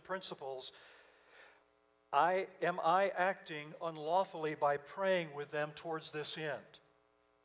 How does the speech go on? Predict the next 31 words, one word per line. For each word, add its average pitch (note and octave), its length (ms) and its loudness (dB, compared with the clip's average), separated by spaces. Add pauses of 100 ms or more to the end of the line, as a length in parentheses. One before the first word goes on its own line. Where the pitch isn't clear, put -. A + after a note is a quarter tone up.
(680)
Here's E3 180 -6
another E3+ 300 2
question. - 500 -4 (1040)
If F3+ 160 -4
the F3 80 -6
same G#3 320 0
person G#3 480 -4
who E3+ 220 -10 (540)
also F#3 520 2
asked D#3 380 0
me D#3+ 160 -6
for D#3+ 280 -4
assistance E3 760 -2
on D#3+ 180 -2
how D#3+ 200 2
to E3+ 140 -4
live D#3+ 260 0
according F#3 460 -4
to D3+ 100 -10
Christian F#3 480 -8
beliefs D#3 600 -2 (680)
and D3+ 180 2
so G3+ 320 2
refrain G3 640 -2
from D#3+ 260 -6
sexual F3 500 -2
relations D#3+ 600 0
outside G3 640 4
of D#3+ 180 -2
heterosexual F3 880 -2
marriage, D#3+ 460 0